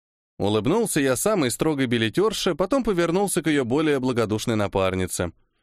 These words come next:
«Тайное становится явным, Кира Львовна». К счастью, Артемий Викторович вновь подтвердил, что не бросает слов на ветер. Наши тетеньки ответили хором, проигнорировав весело накручивающего хвостом Сокса,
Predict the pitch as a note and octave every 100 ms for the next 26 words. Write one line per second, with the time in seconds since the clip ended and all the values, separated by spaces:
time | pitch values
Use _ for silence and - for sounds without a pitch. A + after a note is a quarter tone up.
0 | _ - C3+ G3+ F#3+ D#3+ B2+ C#3 F3+ -
1 | C#3+ C3+ C3+ C3 A#2 C#3+ D#3+ A#2 G#2 A2
2 | G#2 - _ _ _ _ _ _ _ _
3 | _ _ _ _ - - D3+ - - G2+
4 | E2+ _ _ _ - C3 A#3 G#3 F3+ G3
5 | F3+ E3 E3 - C3 E3+ - D3 B2+ B2+
6 | A#2+ E3+ F3 - C3 A#2 A2 - B2 G#2+
7 | - G#2 F#2 F2+ E2+ D#2 - _ _ _
8 | _ _ _ _ _ _ - A3 - G3+
9 | A#3 A#3+ G3+ E3 C#3 C3 E3 D3 A2 F#2
10 | A#2 D3+ D#3 C#3+ G#2 F#3+ B3 G#3 G#3 F#3+
11 | F3 D#3 B2+ F#2+ F#2+ B2+ F3 D#3+ C3+ B2
12 | A2 G#2 B2+ - G#2 G#2 - F#2+ - F#2+
13 | F2 - G2+ F2+ A2 G#2 - E2